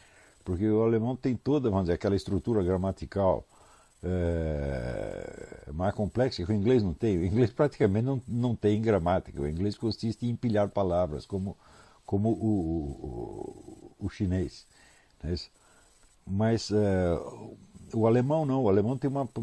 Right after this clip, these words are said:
profunda influência da gramática latina. Então, eu acharia mais fácil, se você sabe alemão, é mais fácil você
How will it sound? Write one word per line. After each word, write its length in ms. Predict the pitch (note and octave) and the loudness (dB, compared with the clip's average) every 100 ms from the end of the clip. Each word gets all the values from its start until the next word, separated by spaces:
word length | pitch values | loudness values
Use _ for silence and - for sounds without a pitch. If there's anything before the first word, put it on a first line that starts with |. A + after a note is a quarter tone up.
| - | -2
profunda 420 | A#2+ G#2 A#2+ C#3 | -2 0 -2 -2
influência 540 | C#3+ - A#2 D3 - | -4 0 2 2 0
da 100 | F#2+ | 2
gramática 440 | F2+ F#2+ F#2 G#2 A2 | 2 2 0 0 -2
latina. 440 | A#2 - G#2+ D#2+ - _ _ _ _ _ _ - | -4 -2 -2 -4 -8 _ _ _ _ _ _ -10
Então, 260 | F2+ B2 A#2+ | -2 0 0
eu 160 | B2+ | 2
acharia 300 | B2+ C3 G#2+ | 2 4 2
mais 260 | G2 C#3 D3 | 2 0 -2
fácil, 360 | - D3+ - F#2 | 2 2 2 -2
se 60 | |
você 240 | F#2 F2+ G#2 | 0 0 2
sabe 200 | G#2 G2+ | 2 4
alemão, 360 | F#2+ F#2 D3 | 2 2 -2
é 40 | C3 | -2
mais 260 | C3+ E3+ | -2 -2
fácil 340 | - C3+ C3+ G#2+ | 2 2 2 -2
você 420 | E2+ - F#2+ | -2 0 0